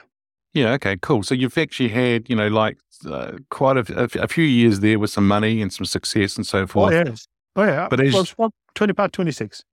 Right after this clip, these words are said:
Speaker 2: And
Speaker 1: Yeah,
Speaker 2: probably
Speaker 1: but as
Speaker 2: had
Speaker 1: you
Speaker 2: nothing
Speaker 1: said
Speaker 2: for it. Yeah.
Speaker 1: Yeah, and as you said, it wasn't, it was, you had people in front of you, but you just didn't realize the actually, the understand the relationship there and how that could actually help you to go on to other levels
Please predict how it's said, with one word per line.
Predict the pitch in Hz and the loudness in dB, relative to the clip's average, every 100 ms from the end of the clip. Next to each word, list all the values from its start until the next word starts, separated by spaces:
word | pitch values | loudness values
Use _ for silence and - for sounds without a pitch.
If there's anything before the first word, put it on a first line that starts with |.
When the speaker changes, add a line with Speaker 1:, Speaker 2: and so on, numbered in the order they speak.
| _ | _
Speaker 2:
And | 139 151 | -4 0
Speaker 1:
Yeah, | 147 120 | 2 2
Speaker 2:
probably | 160 | 4
Speaker 1:
but | 131 | 2
as | |
Speaker 2:
had | 147 | 4
Speaker 1:
you | 123 | 2
Speaker 2:
nothing | 131 127 | 0 2
Speaker 1:
said | 131 | 0
Speaker 2:
for | - | -2
it. | 107 | -12
Yeah. | 101 _ _ _ _ _ - _ | -16 _ _ _ _ _ -20 _
Speaker 1:
Yeah, | 156 127 | 2 2
and | 131 | 2
as | 143 | 2
you | 127 | 0
said, | 117 - 127 | -2 0 2
it | 107 | 2
wasn't, | 120 127 113 107 - | 0 0 0 -2 -4
it | 120 | -2
was, | 131 127 - | -2 -2 -8
you | 82 127 | -6 -4
had | 107 135 | -2 0
people | 156 120 | 0 0
in | 98 | -2
front | - 151 | 0 0
of | |
you, | 117 | 0
but | 90 101 | -2 -2
you | 113 | -2
just | 120 - | -4 -4
didn't | 131 113 101 101 | -2 0 0 0
realize | 117 117 110 101 | 0 2 2 0
the | 117 | -2
actually, | 98 - 117 | -4 -4 -4
the | 98 104 | -2 -2
understand | 95 - 110 | -4 -4 -2
the | 95 | 0
relationship | 98 104 - - 98 | 0 0 -4 -6 -4
there | 107 | -2
and | 98 90 | 0 0
how | 110 | 0
that | 98 | 0
could | 90 | -2
actually | 101 - 87 | -4 -4 -4
help | 120 123 | -2 0
you | 110 | -2
to | 98 | -2
go | 104 107 | 0 0
on | 104 | 0
to | 104 | 0
other | 95 | 0
levels | 101 110 98 92 | -2 -2 -4 -8